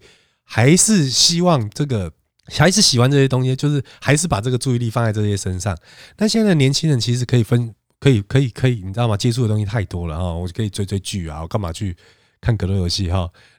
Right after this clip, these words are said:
那我打电动，我买一台游戏主机回来打电动，那我手机拿出来我就可以按一按了。那我觉得，我，我，所以我刚刚就讲，我就是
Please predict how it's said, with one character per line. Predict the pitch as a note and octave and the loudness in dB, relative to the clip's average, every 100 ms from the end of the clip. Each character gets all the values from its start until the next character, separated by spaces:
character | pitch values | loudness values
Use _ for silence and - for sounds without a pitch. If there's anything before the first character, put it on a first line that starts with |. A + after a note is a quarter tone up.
| - | -2
那 | C3+ | 0
我 | |
打 | C3+ G2+ | 4 4
电 | B2 A#2+ | 2 0
动， | A#2+ F2+ - - - | -2 -4 -10 -18 -4
我 | C#3 | 2
买 | D#3 | 4
一 | C3 | 6
台 | C#3 | 6
游 | B2+ | 6
戏 | D#3+ | 4
主 | D3+ G#2 | 0 -2
机 | F#2 A#2+ A#2 | -2 -4 -2
回 | G2+ | -2
来 | |
打 | F#2+ E2+ | -2 -4
电 | G#2 | -4
动， | C3 | 0
那 | F#3+ | 0
我 | D3 C3 | 0 -2
手 | - F#2 | -4 -4
机 | F2+ C#3 | -2 -2
拿 | A2 | -2
出 | A#2 | -4
来 | |
我 | F#2 | -6
就 | A2 | -6
可 | F#2+ | -8
以 | |
按 | - F#2+ | -8 -10
一 | |
按 | F2+ E2 | -8 -12
了。 | - _ _ - | -14 _ _ 0
那 | D#3+ | 2
我 | A2 | 4
觉 | B2+ | 6
得， | C3 - - _ _ | 4 2 -10 _ _
我， | C3+ | -4
我， | - | 2
所 | F3 | 6
以 | G3 | 8
我 | B2+ | 8
刚 | D3 | 6
刚 | D3+ | 6
就 | D3 | 6
讲， | B2 G2 F#2+ | 4 2 0
我 | A2 | 2
就 | E3+ | 4
是 | F3+ | 4